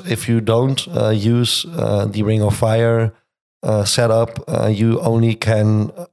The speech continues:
open channels to other node owners, but you have on-, only have local balance, so you can only spend your sats,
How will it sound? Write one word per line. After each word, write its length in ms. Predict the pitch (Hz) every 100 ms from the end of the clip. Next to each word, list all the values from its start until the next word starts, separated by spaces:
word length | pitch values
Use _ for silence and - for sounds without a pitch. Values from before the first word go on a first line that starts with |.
| -
open 340 | 120 120 113
channels 460 | - 117 117 113 -
to 260 | - 117
other 220 | - 113
node 280 | 117 113 117
owners, 440 | 117 117 117 135 -
but 320 | 110 107 - 185 107
you 160 | 107
have 180 | 110 -
on-, 400 | - 117 113 113 -
only 260 | 120 113
have 380 | 101 175 117 -
local 380 | 107 120 123 117
balance, 380 | 113 113 139 131
so 100 | 107
you 180 | 113 110
can 180 | -
only 180 | 107 110
spend 440 | 101 - 127 123 120
your 120 | 113
sats, 500 | - 117 117 -